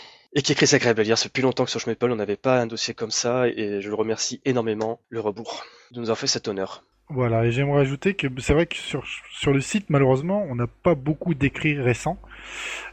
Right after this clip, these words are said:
Speaker 2: euh, pour, parce que nous, on n'aime plus trop ou on n'écrit pas assez bien.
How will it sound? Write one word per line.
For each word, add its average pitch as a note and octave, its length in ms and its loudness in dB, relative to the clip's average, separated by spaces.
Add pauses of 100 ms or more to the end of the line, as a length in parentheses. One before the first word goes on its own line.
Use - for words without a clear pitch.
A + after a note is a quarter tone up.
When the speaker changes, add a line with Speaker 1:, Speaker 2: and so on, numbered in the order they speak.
Speaker 2:
euh, G#2+ 500 2 (160)
pour, - 100 -10 (220)
parce - 160 2
que B2 80 4
nous, C#3 160 4
on B2+ 260 2
n'aime G#2+ 180 -4 (320)
plus D3+ 200 2
trop D#3 340 4
ou A#2+ 440 -2
on A#2 40 -4
n'écrit A2+ 280 -4
pas B2+ 120 2
assez A#2+ 180 0
bien. F3 220 2